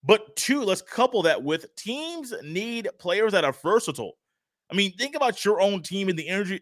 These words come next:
injuries that maybe the Browns or the Bengals or the Bears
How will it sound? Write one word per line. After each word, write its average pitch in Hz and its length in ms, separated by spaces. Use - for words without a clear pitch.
injuries 196 400
that 175 220
maybe 160 200
the 143 100
Browns 139 640
or 156 340
the 139 160
Bengals 143 500
or 160 380
the 160 160
Bears 165 640